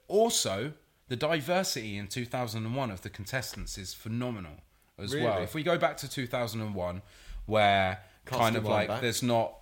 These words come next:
Speaker 1: if, if you were to, say if you were watching EastEnders
Speaker 2: Yeah.
Speaker 1: or what's an American s-, s-,
Speaker 2: The
Speaker 1: uh,
Speaker 2: Office.
Speaker 1: soap opera? Nah, soap opera.
Speaker 2: No, that wasn't
Speaker 1: not
Speaker 2: going on then,
Speaker 1: fucking
Speaker 2: was it?
Speaker 1: No, no, it wasn't.
Speaker 2: Two thousand five.
Speaker 1: No, it wasn't. I mean, we'll do a whole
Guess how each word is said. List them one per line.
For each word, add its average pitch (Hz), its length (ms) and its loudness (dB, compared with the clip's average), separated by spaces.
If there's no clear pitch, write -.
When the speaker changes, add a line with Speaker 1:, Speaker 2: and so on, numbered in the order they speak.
Speaker 1:
if, 123 260 -4
if 123 280 -4
you 113 160 -2
were 113 260 4
to, 107 500 -4
say 120 280 2
if 113 160 -2
you 113 100 0
were 110 60 0
watching 107 380 -2
EastEnders 92 880 -4
Speaker 2:
Yeah. 101 200 0
Speaker 1:
or 98 380 0
what's 113 220 -6
an 113 80 -4
American 92 600 -4
s-, - 480 -6
s-, - 360 -8
Speaker 2:
The 120 100 -2
Speaker 1:
uh, 117 40 0
Speaker 2:
Office. 104 180 -4
Speaker 1:
soap 92 240 -4
opera? 87 280 -8
Nah, 101 180 -4
soap - 340 -6
opera. 107 140 -4
Speaker 2:
No, 98 60 -6
that 92 140 -8
wasn't 104 200 -6
Speaker 1:
not 95 160 -16
Speaker 2:
going 90 200 -12
on 101 80 -10
then, 95 100 -8
Speaker 1:
fucking 85 160 -10
Speaker 2:
was 85 160 -14
it? - 100 -16
Speaker 1:
No, 95 380 -2
no, 87 260 0
it 82 60 -8
wasn't. 92 220 -6
Speaker 2:
Two 87 60 -4
thousand 87 220 -8
five. 87 240 -10
Speaker 1:
No, 90 160 -8
it 82 60 -10
wasn't. 85 400 -10
I 98 80 -2
mean, 104 180 2
we'll 104 140 -2
do 101 160 -4
a 87 60 -4
whole 92 440 -2